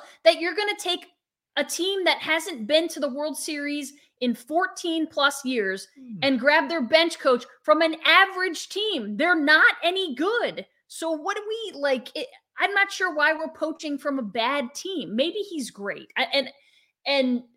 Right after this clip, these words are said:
Speaker 1: everything that Boone has said about him has been great.
Speaker 2: Uh-huh.
Speaker 1: But a lot of things that Boone has said about his own team have been false.
Speaker 2: Hmm.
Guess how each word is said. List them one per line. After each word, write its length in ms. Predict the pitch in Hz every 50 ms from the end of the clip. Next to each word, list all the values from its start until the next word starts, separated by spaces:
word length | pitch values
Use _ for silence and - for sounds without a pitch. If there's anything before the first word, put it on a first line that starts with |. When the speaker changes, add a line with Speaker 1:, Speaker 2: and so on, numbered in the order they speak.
| _ -
Speaker 1:
everything 400 | 294 285 302 330 - - 311 285
that 180 | 277 262 233 202
Boone 200 | 247 262 254 240
has 160 | 247 240 -
said 180 | - 240 220 220
about 240 | 208 214 202 202
him 160 | 208 220 208 208
has 160 | 226 208 -
been 160 | 214 214 202
great. 300 | 170 185 175 170 - - - 104
Speaker 2:
Uh-huh. 160 | 92 123 151 165 _ _ _ -
Speaker 1:
But 180 | 269 269 - - -
a 60 | 262
lot 160 | 254 233 233 240
of 80 | 240
things 240 | 247 269 247 240 -
that 220 | 262 247 208 -
Boone 180 | 240 247 262 247
has 180 | 247 254 240 -
said 120 | 240 233
about 180 | 240 240 233 233
his 160 | 254 220 233
own 180 | 226 226 240
team 240 | 240 - 302 294 262
have 160 | 240 226 214
been 140 | 202 233 254
false. 460 | 277 - 349 - - - - - - -
Speaker 2:
Hmm. 80 | 185